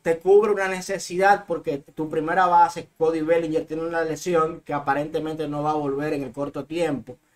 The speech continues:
Se le ha lesionado, al momento de hacer este video, su shortstop, Corey Seager, lo que implica que necesitan mover el infield. Ahora van a utilizar a Taylor y a Max Muncy entre la segunda, tercera y shortstop.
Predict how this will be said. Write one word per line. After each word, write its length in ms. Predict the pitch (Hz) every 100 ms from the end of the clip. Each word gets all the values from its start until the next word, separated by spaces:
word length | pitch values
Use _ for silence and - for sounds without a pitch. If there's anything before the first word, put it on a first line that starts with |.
| _
Se 320 | - - 202 196
le 160 | 185
ha 100 | 185
lesionado, 1000 | 202 202 202 190 170 185 180 156 143 165
al 160 | - 135
momento 380 | 143 151 170 170
de 80 | 156
hacer 180 | 160
este 220 | 156 156 156
video, 320 | 147 156 151
su 100 | 151
shortstop, 640 | 156 156 143 - 165 165
Corey 240 | - 147
Seager, 480 | 143 208 202 165 156 _ _ 143
lo 160 | 190
que 80 | 196
implica 360 | 196 226 233 202
que 80 |
necesitan 480 | 185 180 196 262 208
mover 280 | 196 190 208
el 100 | 208
infield. 480 | 202 196 254 226 113 _ _ _
Ahora 220 | - 165
van 140 | 180 196
a 40 |
utilizar 380 | 190 185 190 185
a 120 | 180
Taylor 520 | 208 214 175 151 151
y 120 | 147 143
a 60 |
Max 360 | 139 147 - 175
Muncy 500 | 185 180 147 143 147
entre 180 | 143 143
la 140 | 135
segunda, 460 | - 135 180 175 151
tercera 440 | 131 - 180 160
y 80 | 135
shortstop. 600 | - 143 147 - 202 -